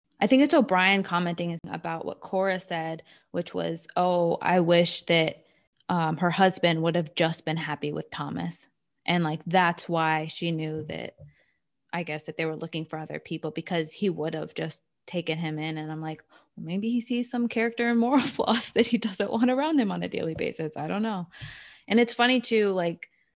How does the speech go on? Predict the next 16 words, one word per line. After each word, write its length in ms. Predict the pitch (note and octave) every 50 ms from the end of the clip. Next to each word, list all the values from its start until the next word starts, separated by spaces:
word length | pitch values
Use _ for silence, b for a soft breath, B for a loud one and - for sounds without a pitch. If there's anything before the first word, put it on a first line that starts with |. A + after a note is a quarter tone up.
| _ _ _ _ -
I 100 | - F#3+ G#3+
don't 160 | G#3+ G#3+ G3
know, 140 | F#3 F3+ F3
you 160 | E3 F3+ G3
didn't, 280 | F#3 B3 B3+ B3+ - - - G3 B B B B B B B
you 120 | G#3 A3+
wouldn't 240 | B3 C#4+ D#4+ D#4 -
assume 380 | G#3+ - - - A3+ A3+ A3+ A3
that 140 | G3 -
of 140 | - F3+ E3+
the 80 | F#3+ F3+
Duke 280 | F3 - F#3 F#3 F#3 -
coming 340 | - F#3+ F3+ F3+ F3+ E3+ E3+
in 360 | F3 F3 E3+ E3+ E3+ E3+ E3
and, 120 | E3 E3 E3
like, 420 | E3 D#3+ D#3 D#3+ D#3+ - - _